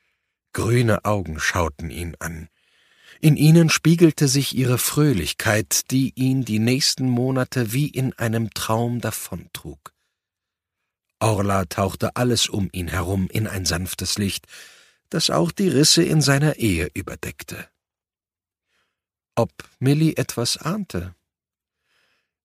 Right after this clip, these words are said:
Wenn es so war, ließ sie es geschehen. Auch sie merkte, dass die Unbeschwertheit aus ihren Anfängen zurückgekehrt war.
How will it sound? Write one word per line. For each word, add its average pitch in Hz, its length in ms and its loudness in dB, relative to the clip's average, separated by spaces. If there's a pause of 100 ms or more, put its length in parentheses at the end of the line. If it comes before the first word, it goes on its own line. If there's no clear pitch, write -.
Wenn 113 240 4
es 113 200 2
so 131 240 0
war, 151 260 -2
ließ 135 320 0
sie 135 140 2
es 131 180 0
geschehen. - 640 -6 (840)
Auch 127 280 0
sie 226 260 -2
merkte, 107 480 0
dass 101 180 0
die - 140 2
Unbeschwertheit 107 880 2
aus 98 140 0
ihren 110 320 0
Anfängen 107 680 -2
zurückgekehrt - 920 -6
war. 85 320 -12